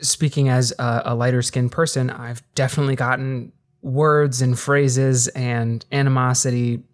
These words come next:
in my direction from both sides of the people saying that I'm not black enough or people saying that I'm not light enough or, you know, n-, not light enough to be white,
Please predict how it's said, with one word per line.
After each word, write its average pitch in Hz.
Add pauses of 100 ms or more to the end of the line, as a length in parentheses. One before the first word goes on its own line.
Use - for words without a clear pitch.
(160)
in 139
my 131
direction 127
from 123
both 120
sides - (420)
of 117
the 117 (160)
people 139
saying 127
that 127
I'm 117
not 110
black 139
enough 127
or 247
people 127
saying 120
that 120
I'm 120 (320)
not 117 (200)
light 160
enough 143
or, 127 (560)
you 135
know, 123
n-, 139
not 135
light 135
enough 135
to 135
be 131
white, 131